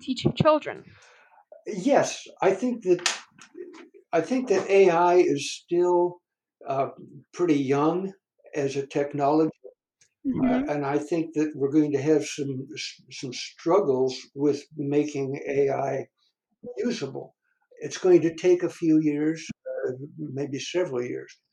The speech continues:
Speaker 2: but it will be invaluable. Uh, A I will be consistent, and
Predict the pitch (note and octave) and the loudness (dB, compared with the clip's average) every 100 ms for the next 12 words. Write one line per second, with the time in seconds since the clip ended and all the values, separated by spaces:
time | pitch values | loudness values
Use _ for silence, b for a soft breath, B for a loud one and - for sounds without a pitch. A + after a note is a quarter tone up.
0 | _ - D#3+ E3+ F3 E3+ D#3 E3 D#3+ D#3+ | _ -2 2 2 2 -2 0 2 2 0
1 | - _ - E3 D3+ B2+ D#3 D#3 - - | -6 _ -2 0 0 -2 -2 -2 -4 -8
2 | C3 B2+ _ _ _ _ - B2 C3+ C3+ | -14 -20 _ _ _ _ -12 -8 -8 -10
3 | C#3+ _ - - - _ E3 D#3 D#3 D3 | -12 _ -20 -20 -20 _ 0 2 2 0
4 | D#3 E3 D#3 C#3+ C#3+ C#3+ B2+ D4+ C4 - | 0 0 -2 -2 0 0 -2 -4 -4 -6
5 | - - - G3+ - - E3 G3+ - _ | -20 -18 -8 -4 -6 -6 -8 -8 -14 _
6 | _ _ _ _ _ - C#3+ D3 | _ _ _ _ _ -8 -6 -6